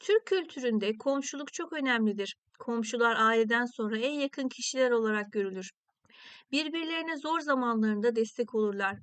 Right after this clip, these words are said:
Örneğin hasta olduklarında yemek getirirler veya çocuklarına bakarlar.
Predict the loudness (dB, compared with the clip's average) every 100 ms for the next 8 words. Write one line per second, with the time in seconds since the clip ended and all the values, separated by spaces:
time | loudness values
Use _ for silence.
0 | 2 2 4 0 0 0 0 -2 2 2
1 | 2 0 -2 -2 -2 2 4 4 0 -2
2 | -4 -6 -8 -4 -4 -2 2 4 4 2
3 | 0 -2 -2 -2 0 -2 -4 -4 -4 -4
4 | -8